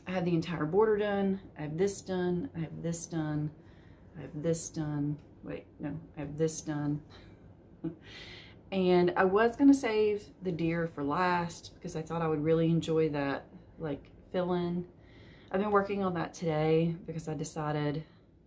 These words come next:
I've been working on this so long now, what if I end up having to buy more Schoolhouse Red, or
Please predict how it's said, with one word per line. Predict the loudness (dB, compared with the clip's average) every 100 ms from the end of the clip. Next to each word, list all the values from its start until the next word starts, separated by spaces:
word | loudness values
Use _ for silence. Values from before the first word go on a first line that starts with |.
| -20
I've | -10
been | -2
working | 0 0 -2
on | -2
this | -2 -4
so |
long | -6 -2 0
now, | 0 0 0 -2 -4 _ _ _ _ _ _ _ _ _ -2
what | 2
if | 2 0 -6 _ _
I | -8
end | -4 -2
up | -2
having | -4 -2 -2
to | -4
buy | -6 -6 -4 -2
more | -2 -2 -2 -2 0 0 -2 -6 _ _ _ _ _ _
Schoolhouse | -10 -6 -4 -6 -4
Red, | -2 0 0
or | -2 -4